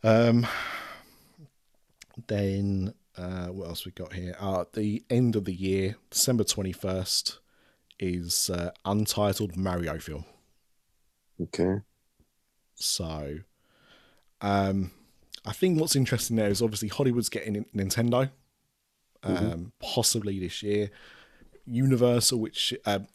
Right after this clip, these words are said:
Speaker 1: Orlando, which was the first place they were talking about it coming, there's still no
Speaker 2: Mm-hmm.
Speaker 1: sign of it. <laughs> So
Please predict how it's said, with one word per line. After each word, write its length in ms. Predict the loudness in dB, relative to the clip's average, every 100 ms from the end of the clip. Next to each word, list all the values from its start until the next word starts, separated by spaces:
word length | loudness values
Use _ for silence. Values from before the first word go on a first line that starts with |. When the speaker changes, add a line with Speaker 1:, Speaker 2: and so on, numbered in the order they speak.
| -2
Speaker 1:
Orlando, 460 | 2 4 4 2 0
which 140 | -2
was 140 | -4 -4
the 80 |
first 380 | 0 2 2 0 -6 _ _ -8
place 260 | -4 -2
they 60 | -4
were 60 |
talking 400 | -2 2 0 0
about 260 | -4 -4 -4
it 100 | -8
coming, 400 | -8 -6 -4 -4 -8 -14 -20 -20 -16
there's 160 | -4 -2
still 220 | 0 0
no 100 | 0
Speaker 2:
Mm-hmm. 60 | 0 -2
Speaker 1:
sign 120 | -4 -6
of 100 | -8
it. 140 | -12 -12
<laughs> 60 | -12 -12 -16 -12 -4
So 240 | -4 -2